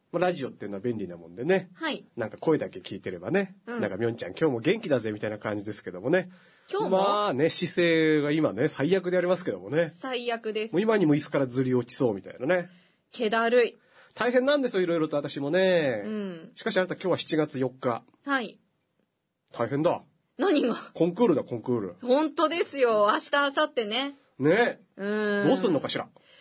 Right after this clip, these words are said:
Speaker 1: 大丈夫ですか、細越さんにおきましては。
Speaker 2: <laughs> まるで他人事のような感覚で今、<laughs> まだね、ギリギリ。でもまあ、差し迫ってる感はありますけど。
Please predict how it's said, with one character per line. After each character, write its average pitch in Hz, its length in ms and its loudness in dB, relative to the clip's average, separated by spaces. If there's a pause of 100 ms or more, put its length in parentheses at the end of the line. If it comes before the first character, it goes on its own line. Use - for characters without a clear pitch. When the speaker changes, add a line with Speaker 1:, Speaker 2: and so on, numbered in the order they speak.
(880)
Speaker 1:
大 233 120 4
丈 311 100 2
夫 - 20 0
で 214 80 2
す - 80 -4
か、 135 60 -2
細 139 140 0
越 135 140 4
さ 131 160 -2
ん 123 80 0
に 117 60 -4
お 110 60 -6
き 131 100 -8
ま 135 100 2
し 139 80 -6
て 131 80 -2
は。 101 160 -4 (640)
Speaker 2:
<laughs> 440 680 -10
ま 233 180 -4
る 277 120 0
で 285 120 2
他 302 180 -2
人 294 240 -2
事 294 220 2
の 294 100 2
よ 294 120 4
う - 20 2
な 247 100 0
感 220 200 -2
覚 214 180 -4
で 208 80 2
今、 220 320 0 (140)
<laughs> - 120 -16
ま 269 160 4
だ 254 140 0
ね、 254 180 0
ギ 254 160 -2
リ 277 80 0
ギ 277 140 -4
リ。 269 280 -6
で 302 140 2
も 330 200 -2
ま 320 200 2
あ、 320 60 0
差 359 160 0
し 359 60 -6
迫 339 320 -2
っ - 40 -2
て - 240 -4
る 370 80 0
感 269 220 2
は 220 80 4
あ 220 80 4
り 233 80 -4
ま 277 180 -2
す - 100 -18
け 208 140 -2
ど。 185 460 -2